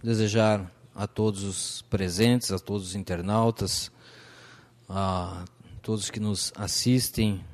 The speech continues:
os nossos funcionários, que, que no-, são colaboradores para que ocorra um bom desenvolvimento dessa casa, aos nobres colegas, vereadores, enfim, a todos,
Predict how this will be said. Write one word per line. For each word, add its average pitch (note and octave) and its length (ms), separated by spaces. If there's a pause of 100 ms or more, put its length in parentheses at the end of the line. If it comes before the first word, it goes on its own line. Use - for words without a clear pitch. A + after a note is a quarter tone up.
(100)
os G2 160
nossos - 760
funcionários, A2 1200 (580)
que, F#2 580 (160)
que G#2+ 200
no-, G#2+ 200 (120)
são A2+ 320
colaboradores A2 1000
para G2 220
que G2 440 (600)
ocorra G2+ 480
um F#2+ 100
bom A2 200
desenvolvimento G2 800
dessa F#2 260
casa, A2+ 640 (640)
aos G2+ 360
nobres G#2+ 320
colegas, G#2 580
vereadores, G#2+ 1040 (1080)
enfim, C#3 420
a B2 80
todos, C3+ 680